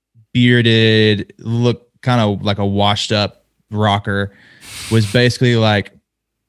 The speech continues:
"Everybody here, most of you are not gonna be in this class by the end of the semester.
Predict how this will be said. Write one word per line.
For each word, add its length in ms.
"Everybody 600
here, 460
most 340
of 140
you 180
are 120
not 200
gonna 140
be 140
in 80
this 140
class 380
by 180
the 140
end 100
of 80
the 60
semester. 480